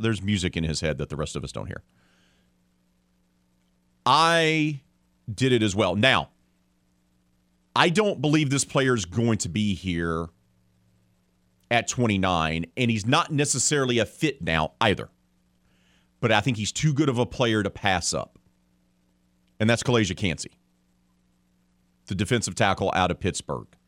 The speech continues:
He's a little undersized, and I believe he can play on the end rather than on the inside. He's really good against the run.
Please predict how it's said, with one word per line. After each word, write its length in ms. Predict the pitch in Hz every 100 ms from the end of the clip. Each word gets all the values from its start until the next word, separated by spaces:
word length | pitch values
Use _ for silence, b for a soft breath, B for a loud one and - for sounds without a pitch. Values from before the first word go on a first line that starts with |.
| _ _ _ _ _ _ _ _
He's 200 | 123 107
a 60 |
little 260 | 117 151 160
undersized, 720 | 156 147 135 - 135 135 139 117
and 80 | 113
I 100 | 110
believe 360 | 117 131 131 104
he 120 | 123
can 160 | 127 92
play 420 | - 123 120 131
on 260 | 120 117 107
the 180 | 101 -
end 500 | 113 127 156 - - _ -
rather 500 | 90 113 120 120 117
than 580 | 113 113 107 104 104 - -
on 160 | 101
the 140 | 90 101
inside. 480 | 110 147 151 170 - _ _ _ _ _ _ _ _ _ _ _ _ _ _ _ _ _
He's 220 | - - 76
really 240 | 95 123
good 160 | 123 123
against 220 | 123 -
the 80 | 107
run. 400 | 113 113 107